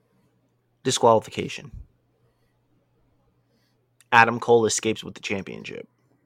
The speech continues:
So that way, Karrion Kross still wins, but he, he, he's chasing Adam Cole still, and he's being,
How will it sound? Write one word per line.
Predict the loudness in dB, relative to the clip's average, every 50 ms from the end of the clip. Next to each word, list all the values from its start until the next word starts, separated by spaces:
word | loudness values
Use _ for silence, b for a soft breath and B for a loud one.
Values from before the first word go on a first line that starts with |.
| _ _ _ _ _ B B B B B B B B
So | 0 2
that | 4 4 6 6 6
way, | 6 6 6 6 4 2
Karrion | -2 -2 -2 0 0 0 -2 -4
Kross | -2 -2 0 2 2 0 -2 -4 -10 _ -12
still | -10 -2 2 4 4 4 4
wins, | 4 4 4 4 4 0 -4 -6 -8 -10 -12 -12 -14 -14 -16 _ _ _ _ _ _ _ _ _ _ _ _ _ _ _ _ _ _ _ _ _ -10
but | 0 4 6 8 8 8 6 4 2 _ _ _ _ _ _ _ _ _ _ _ _ _ _ _ _ _ _ _ _ _ _ _ _ _ _ _ _ _ _ _ _ _ _
he, | -20 -16 -12 -10 -10 -10 -8 -6 -4 -4 -4 -4
he, | -6 -8 -8 -8 -8 -6
he's | -6 -6 -6 -6 -4 -4 -6 -6 -8 -10 -12 _ _ _ _ -8
chasing | -4 -2 0 0 0 0 -2 -2 0
Adam | 4 4 4 4 2 0
Cole | 0 0 0 0
still, | 0 -4 -2 0 0 2 0
and | 0 -2 -4 -6 -8
he's | -8 -6 -6 -6 -6
being, | -2 -2 0 0 0 -2 -4